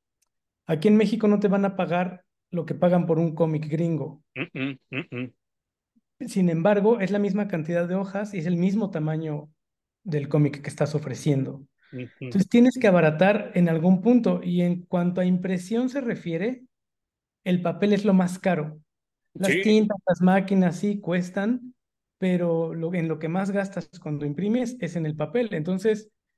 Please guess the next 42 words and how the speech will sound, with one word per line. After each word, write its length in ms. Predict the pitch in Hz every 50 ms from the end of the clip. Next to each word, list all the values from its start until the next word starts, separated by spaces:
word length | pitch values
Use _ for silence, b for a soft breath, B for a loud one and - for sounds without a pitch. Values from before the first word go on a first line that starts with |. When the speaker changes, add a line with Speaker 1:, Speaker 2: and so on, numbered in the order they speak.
| _ _ _
Speaker 1:
pues 140 | - 233 233
para 220 | 233 220 202 190
ahorrar 440 | 185 180 180 185 196 202 208 220 - _ -
la 140 | 185 175 170
mayor 300 | 165 156 147 156 175 180
cantidad 360 | 190 185 180 175 180 170 170
de 120 | 175 175
dinero, 520 | 185 202 214 214 208 190 180 208 233 233 - _ _ _ _ _ _ _ _ _ _ _ _ _ _ _ _ _
pides 260 | - 208 196 202 185 -
papel 280 | - 180 175 170 170
un 100 | 170 165
poquito 360 | 151 156 147 151 143 151 151
más 200 | 139 135 127 131
chafa, 460 | - - 165 156 151 156 151 123 - _ -
¿no? 80 | 143 147
Speaker 2:
Ujú, 480 | 139 131 135 120 127 139 143 170 226 _ _
ujú. 420 | - 139 117 - 151 147 170 202 - B B B B B B B
Y, 160 | - 180 214 -
y 160 | - 170 135
que 120 | - 185
mira, 300 | 208 233 247 247 202 - -
esas 320 | 214 202 - 254 233 -
partes 320 | - 208 196 170 214 185
yo 100 | 165 196
las 180 | 190 190 175 -
puedo 300 | _ - 170 170 165 165
entender, 580 | 151 127 - 131 123 123 123 127 139 147 160 160
las 240 | 151 127 - -
puedo 460 | _ - 135 139 139 135 131 160 160 -
comprender, 800 | - 113 110 107 - 113 110 110 113 110 117 120 139 165 208 _ _ _ _ _ _ _ _ _ _ _ _ _ _ _ _ -
pero 360 | 220 247 240 240 226 233 226
si 160 | 240 - -
hay 120 | 247 285 311
algo 300 | 311 262 294 294 294 -
que 200 | - 202 175 165
yo 140 | 143 190 208
no 120 | 208 214
le 100 | 196 180
perdono 400 | 151 - 160 147 139 147 165 170
a 40 | 151
Editorial 500 | 131 127 110 - 117 117 123 143 147 131
Vid, 260 | 120 127 127 139 147